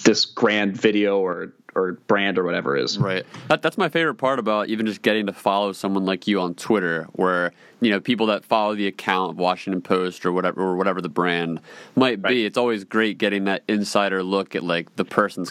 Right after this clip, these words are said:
Speaker 1: Right.
Speaker 2: commentary and the, the kinda inner workings of what they were thinking when they released the content, which is always a fun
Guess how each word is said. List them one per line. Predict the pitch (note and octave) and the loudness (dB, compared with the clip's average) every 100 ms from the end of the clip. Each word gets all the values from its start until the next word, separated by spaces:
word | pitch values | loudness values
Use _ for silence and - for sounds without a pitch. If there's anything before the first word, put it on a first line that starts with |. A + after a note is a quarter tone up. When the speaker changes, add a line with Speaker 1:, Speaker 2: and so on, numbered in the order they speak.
| - | 0
Speaker 1:
Right. | |
Speaker 2:
commentary | G#2+ G2 G2 - G2+ F#2+ F#2+ F#2 | 0 0 -4 -2 0 2 0 0
and | F#2 F#2 | -2 -2
the, | F2 | -2
the | G#2 | -2
kinda | B2+ A2+ - | 0 0 0
inner | A2 G#2+ | 0 0
workings | G2 G2+ G2+ G2 F#2 | 0 0 0 -4 -2
of | |
what | G2 G2 | -2 0
they | G#2 | 0
were | F#2+ | -2
thinking | - G2 F2+ F#2+ F#2 | -2 -2 0 -2 0
when | F#2+ F#2+ | 0 0
they | F#2 | -2
released | F2 G2 F2 F#2+ G#2 - | 0 -2 0 0 -2 -4
the | - | -2
content, | - A#2 A#2+ A2+ B2 B2 | 2 2 0 -2 -2 -2
which | G2 | -2
is | G#2+ | -2
always | F#2+ F#2+ F#2+ F#2 | 0 0 0 -4
a | |
fun | - - F#2+ F#2 F#2 F2 | -6 -2 0 0 -4 -6